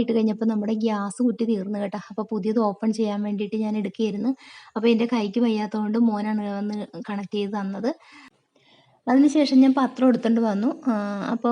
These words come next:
ഒന്ന് ഓടിച്ചൊരു നോട്ടം ഉണ്ട് കേട്ടോ രാവിലെ. അപ്പൊ പെട്ടെന്ന് അകത്തെ പേജിലെ ഒരു ന്യൂസ് എൻ്റെ കണ്ണിൽപ്പെട്ടതാണ്. ഇത് കഴിഞ്ഞ ദിവസം ഓൺലൈനിൽ ഒരു പുസ്തകം വരുത്തിച്ചില്ലേ, റാം കെയർ ഓഫ് ആനന്ദി എന്ന പുസ്തകം. അപ്പൊ അതിൻ്റെ ആ എഴുത്തുകാരൻ്റെ ഫോട്ടോയും ഉണ്ടായിരുന്നു. ആ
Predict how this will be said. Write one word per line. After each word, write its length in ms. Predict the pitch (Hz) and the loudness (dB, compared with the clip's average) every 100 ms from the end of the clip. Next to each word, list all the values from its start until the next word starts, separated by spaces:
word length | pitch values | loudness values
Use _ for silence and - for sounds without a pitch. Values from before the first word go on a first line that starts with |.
| 240 | 4
ഒന്ന് 220 | 233 247 | 6 6
ഓടിച്ചൊരു 540 | 233 233 269 254 285 | 6 4 4 2 2
നോട്ടം 340 | 269 - - 240 | 4 4 2 0
ഉണ്ട് 140 | 208 | 0
കേട്ടോ 200 | 196 190 | -2 -2
രാവിലെ. 420 | 202 190 196 214 247 - - - - | -2 -2 -2 -2 -2 -6 -16 -20 -8
അപ്പൊ 140 | - 233 | -2 2
പെട്ടെന്ന് 380 | 262 247 254 262 | 2 4 6 6
അകത്തെ 280 | 226 220 254 | 4 0 2
പേജിലെ 420 | 269 208 226 240 | 2 2 2 2
ഒരു 240 | 226 247 262 269 247 | 2 2 0 0 -2
ന്യൂസ് 380 | 214 214 214 214 | 0 -2 -2 -2
എൻ്റെ 160 | 226 233 | 0 0
കണ്ണിൽപ്പെട്ടതാണ്. 840 | 226 220 214 214 214 208 208 196 | 0 0 0 -2 -4 -4 -4 -2
ഇത് 200 | 233 220 262 - 233 233 | 0 0 0 -2 -4 0
കഴിഞ്ഞ 260 | 240 254 | 4 6
ദിവസം 260 | 254 254 269 254 | 4 4 4 4
ഓൺലൈനിൽ 460 | 240 233 233 240 | 4 4 4 4
ഒരു 100 | 240 247 | 4 0
പുസ്തകം 320 | 247 220 226 | -2 -2 0
വരുത്തിച്ചില്ലേ, 600 | 226 190 220 220 214 202 | -2 -4 -6 -4 -4 -4
റാം 340 | 196 214 214 233 233 | -4 -4 -2 0 -2
കെയർ 260 | - 220 226 | -2 -2 -2
ഓഫ് 220 | 220 233 | -4 -4
ആനന്ദി 340 | 214 214 214 | -4 -2 0
എന്ന 160 | 226 214 | 0 -2
പുസ്തകം. 340 | 226 - 202 190 - - - 240 | -6 -8 -8 -8 -14 -20 -20 -8
അപ്പൊ 160 | 226 233 | -4 0
അതിൻ്റെ 400 | 233 214 226 226 | 2 2 0 0
ആ 60 | 233 | 2
എഴുത്തുകാരൻ്റെ 580 | 226 - 247 226 233 254 | 0 0 0 2 2 0
ഫോട്ടോയും 440 | 240 202 202 208 240 | -2 -4 -2 0 0
ഉണ്ടായിരുന്നു. 440 | 202 202 196 220 294 277 _ _ - - - _ | 0 -4 -4 -2 -2 -6 _ _ -20 -20 -20 _
ആ 100 | 214 | -2